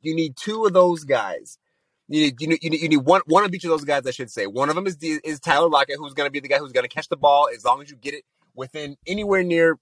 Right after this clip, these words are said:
hi-, his vicinity. He's gonna catch the football. And then you have D K Metcalf, who is going to put fear in the hearts of anybody, uh, on his side of the field. Those two things are true.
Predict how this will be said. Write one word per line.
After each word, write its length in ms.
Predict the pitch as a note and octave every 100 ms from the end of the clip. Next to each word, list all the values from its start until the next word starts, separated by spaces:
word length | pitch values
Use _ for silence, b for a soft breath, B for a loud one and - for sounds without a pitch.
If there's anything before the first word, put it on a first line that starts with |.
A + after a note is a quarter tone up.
| -
hi-, 100 | D3+
his 200 | D#3 C#3+
vicinity. 380 | C#3 C#3+ A2+ A#2
He's 100 | A#2
gonna 160 | D3+
catch 240 | D#3 C#3+ -
the 80 |
football. 440 | A#2+ A#2+ - D2+ - b b b b
And 100 | C3
then 100 | E3
you 100 | G3+
have 120 | G#3
D 140 | E3+ G3
K 180 | F#3+ F3
Metcalf, 540 | E3 C#3 D3+ C3 C3 _ _ _ -
who 440 | D#3+ D3+ C#3 C#3 _ _ _ _ _
is 280 | D3+ D3 B2
going 280 | C3 D3+ D3+
to 260 | D#3 D3 C3+ _ _ -
put 160 | F3+
fear 360 | - G#3+ G#3+ F#3+
in 80 | E3+
the 100 | D3+
hearts 320 | C3 C3 -
of 140 | C3 C#3
anybody, 520 | C#3 B2+ B2 B2 A#2 -
uh, 180 | A#2
on 160 | A2 A#2
his 140 | B2
side 160 | B2+ G#2+
of 60 | G2
the 60 |
field. 300 | - F#2+ D#2 _ b b b
Those 220 | D#3 F#3
two 140 | G#3 F#3
things 260 | F3+ D#3
are 80 | C3+
true. 320 | - A#2+ -